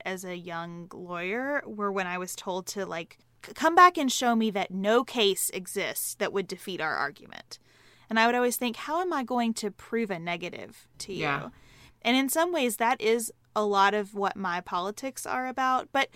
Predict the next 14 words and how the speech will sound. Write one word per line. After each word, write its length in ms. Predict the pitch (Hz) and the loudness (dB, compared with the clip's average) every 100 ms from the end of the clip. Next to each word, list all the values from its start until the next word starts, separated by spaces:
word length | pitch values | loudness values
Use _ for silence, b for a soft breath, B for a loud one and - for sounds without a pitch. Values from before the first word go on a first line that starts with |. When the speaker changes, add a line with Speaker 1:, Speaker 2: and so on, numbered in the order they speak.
| B B B - | B B B 6
Speaker 1:
but 100 | 277 | 10
I 140 | 302 | 10
have 340 | 302 330 349 - | 8 6 4 2
come 380 | 311 262 240 | 0 2 2
to, 760 | 226 - 220 214 208 208 202 190 | 0 0 2 4 4 4 4 2
as 200 | 202 208 | -2 0
I've 160 | 202 196 | -2 -2
mentioned 360 | 196 - 196 | -4 -2 -6
before, 360 | 185 - 185 180 | -6 -6 -6 -4
the 100 | 185 | -4
realization 640 | 180 180 180 175 180 185 | -4 -4 -4 -6 -6 -6
that 100 | 180 | 0
I'm 200 | 196 233 | 2 4
not, 200 | 277 294 | 4 2